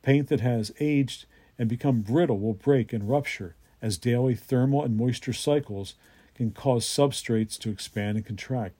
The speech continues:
profusely. The process causes the paint to look much like the skin of an alligator and hence called alligatoring.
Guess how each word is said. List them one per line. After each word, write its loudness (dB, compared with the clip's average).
profusely. -8
The -2
process 6
causes 0
the -4
paint 0
to -4
look -4
much -2
like 0
the -8
skin 0
of 0
an 2
alligator -2
and -8
hence -4
called -6
alligatoring. -4